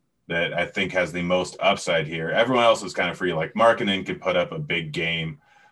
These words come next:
Wendell Carter Junior can put up a pretty decent game. So I'm, don't mind going with those other guys. Like Otto Porter Junior, I'm not playing. I think from what I remember, he was –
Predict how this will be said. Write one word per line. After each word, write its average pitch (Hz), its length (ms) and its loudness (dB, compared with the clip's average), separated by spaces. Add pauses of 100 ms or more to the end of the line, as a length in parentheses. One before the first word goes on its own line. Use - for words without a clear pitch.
(120)
Wendell 107 180 0
Carter 101 240 4
Junior 90 380 -2
can 85 160 -6
put 85 160 0
up 82 180 -2
a 80 140 -6 (160)
pretty 90 460 -2
decent 87 560 -4
game. 87 560 -4 (880)
So 101 300 0
I'm, 101 380 -2 (200)
don't 107 260 0
mind 101 560 0 (560)
going 95 240 2
with 90 100 -2
those 87 180 -2
other 90 220 2
guys. 95 340 4
Like 80 200 -2
Otto 87 200 4
Porter 90 200 -2
Junior, 87 280 -2
I'm 82 100 -2
not 80 200 -2
playing. 82 480 -6 (180)
I 78 60 -14
think 85 380 -10
from 82 160 -8
what 80 100 0
I 80 40 0
remember, 82 380 -4
he 85 100 -6
was – 76 300 -6